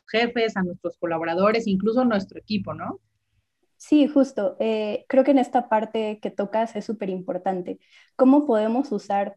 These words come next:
Speaker 2: todas estas herramientas, todo nuestro expertise, todo lo que hemos vivido para generar un mayor impacto en, en nuestra área, ¿no? No solo, como acabas de decir, se trata de vender un producto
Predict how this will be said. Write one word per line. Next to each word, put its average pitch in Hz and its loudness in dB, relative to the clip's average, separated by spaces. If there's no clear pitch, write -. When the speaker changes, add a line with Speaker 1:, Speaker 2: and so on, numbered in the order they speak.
Speaker 2:
todas 262 4
estas 220 -4
herramientas, 226 -2
todo 233 2
nuestro 208 -6
expertise, 220 -4
todo 262 6
lo 226 4
que 226 2
hemos 226 2
vivido 214 0
para 196 2
generar 202 0
un 240 2
mayor 196 -2
impacto 214 -2
en, 214 0
en 220 0
nuestra 214 4
área, 214 2
¿no? 262 -2
No 220 -2
solo, 240 2
como 196 -6
acabas 208 -2
de 190 2
decir, 214 0
se 196 -6
trata 202 -2
de 208 0
vender 190 0
un 220 -2
producto 208 -2